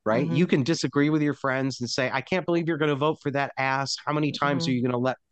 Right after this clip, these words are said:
Speaker 1: her fool you over and over again?"
Speaker 2: Mm-hmm. Mm-hmm.
Speaker 1: Um, and you can have these e-, even very strong disagreements without feeling like, uh, you know, that you're being attacked because someone disagrees with you.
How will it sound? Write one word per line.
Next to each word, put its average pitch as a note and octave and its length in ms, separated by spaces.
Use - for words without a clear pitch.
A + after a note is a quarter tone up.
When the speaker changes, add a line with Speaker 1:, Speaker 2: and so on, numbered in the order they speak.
Speaker 1:
her C#3+ 220
fool C#3 320
you C3 220
over A#2+ 320
and A2+ 100
over A#2+ 260
again?" G#2+ 400
Speaker 2:
Mm-hmm. D#3+ 420
Mm-hmm. E3 180
Speaker 1:
Um, A2+ 280
and D#3+ 140
you A3 80
can A3 100
have G#3+ 260
these C#3+ 320
e-, A#2+ 360
even D#3 340
very D#3+ 220
strong F3+ 360
disagreements D3 640
without C3 1120
feeling C3+ 340
like, G#2+ 220
uh, G2 60
you D3 140
know, G#2 300
that D3 160
you're C3+ 120
being A#2 220
attacked A#2+ 560
because G2+ 320
someone G2 300
disagrees F#2 580
with A2+ 120
you. A#2+ 200